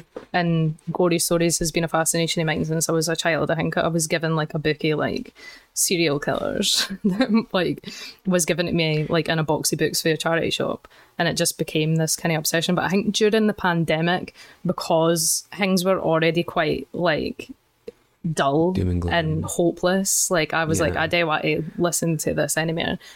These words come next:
Speaker 1: And I can understand why people wouldn't want to listen to this episode in particular, but there is a lot to learn about resurrectionists in Edinburgh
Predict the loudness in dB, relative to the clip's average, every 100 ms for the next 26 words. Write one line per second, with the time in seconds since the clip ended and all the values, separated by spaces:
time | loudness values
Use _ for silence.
0 | -4 -2 2 0 2 0 0 0 2 2
1 | 2 -2 -2 0 2 2 2 2 2 2
2 | 2 0 0 -2 -2 -2 -2 -2 -2 0
3 | 0 -2 -4 -4 0 0 0 0 2 2
4 | 2 0 -4 -10 -18 -10 -2 0 2 0
5 | -2 _ _ -4 0 2 2 2 0 -2
6 | _ -4 2 2 2 0 _ -6 0 2
7 | 2 2 0 0 -2 0 0 0 2 0
8 | 0 0 0 -2